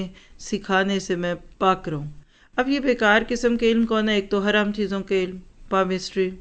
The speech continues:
किस्मत का हाल मालूम करना, music, कोई शैतानी चीज़ों को देखना सुनना, कोई ऐसे gadget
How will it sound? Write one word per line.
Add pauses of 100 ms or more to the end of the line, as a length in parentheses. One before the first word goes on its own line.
(280)
किस्मत
का
हाल
मालूम
करना, (520)
music, (200)
कोई
शैतानी
चीज़ों
को
देखना
सुनना, (640)
कोई
ऐसे
gadget